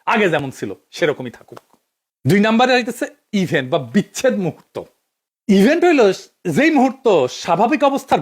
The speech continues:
ভিত ফাটায় চুরমার কইরা দেয়। এই বিইং বা স্বাভাবিক অবস্থা, স্থিতাবস্থা, এটার ভিত একেবারে চুরমার কইরা দেয়,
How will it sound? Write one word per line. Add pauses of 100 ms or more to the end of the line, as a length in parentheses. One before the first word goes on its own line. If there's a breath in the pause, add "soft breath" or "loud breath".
ভিত
ফাটায়
চুরমার
কইরা
দেয়। (800)
এই
বিইং
বা
স্বাভাবিক
অবস্থা, (220 soft breath)
স্থিতাবস্থা, (120)
এটার
ভিত
একেবারে
চুরমার
কইরা
দেয়,